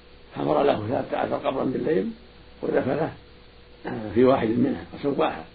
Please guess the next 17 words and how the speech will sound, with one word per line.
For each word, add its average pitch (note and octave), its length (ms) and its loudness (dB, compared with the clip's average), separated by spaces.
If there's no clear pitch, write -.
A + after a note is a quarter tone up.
كلها D3+ 400 8
حتى D#3+ 320 0
يخفى - 180 -2
أمره C#3 280 -2
في A#2+ 60 -6
العراق. A#2+ 420 4
فالمقصود D3+ 500 4
أن B2+ 360 0
القبر B2+ 340 0
الذي A#2+ 120 2
حول C3 160 2
المسجد B2+ 420 0
ينبغي C3+ 500 0
نقله C3 280 0
إلى A#2+ 160 2
المقبرة G2 360 -2
العامة F2+ 340 -4